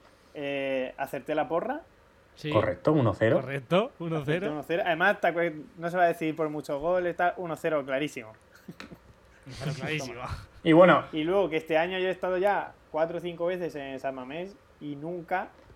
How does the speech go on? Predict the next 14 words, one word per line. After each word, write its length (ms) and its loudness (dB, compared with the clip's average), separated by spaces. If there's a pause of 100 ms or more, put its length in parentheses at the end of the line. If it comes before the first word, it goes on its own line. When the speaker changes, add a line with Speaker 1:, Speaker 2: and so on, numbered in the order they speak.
(640)
Speaker 1:
eh, 480 -6
había 140 -2
visto 260 -6
el 240 -10
ambiente 460 -6
de 60 -4
inicio 280 -8
de 60 -2
partido 420 -2
como 160 -10
el 60 -6
otro 240 -8
día. 220 -8 (220)
Fue 520 -6